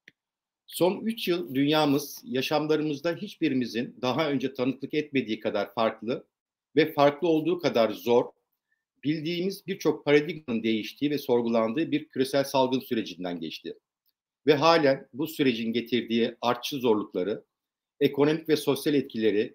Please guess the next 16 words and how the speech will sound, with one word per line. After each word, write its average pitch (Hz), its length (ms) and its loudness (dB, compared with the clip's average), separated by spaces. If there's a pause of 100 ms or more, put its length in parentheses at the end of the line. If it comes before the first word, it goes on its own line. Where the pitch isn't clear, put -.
dünyada 143 460 4
ve 139 40 4
ülkemizde 120 520 -2
gözlemliyoruz. 110 880 0 (960)
Hiç 196 160 -6
şüphesiz 139 840 0 (140)
bu 151 160 -4
dönemin 143 520 2 (200)
sizler 143 360 -2
için 151 360 0
daha 147 260 2
büyük 123 180 -4
zorlukları 101 500 -4
ve 98 80 -4
stresleri - 520 -6
oldu. 85 420 -4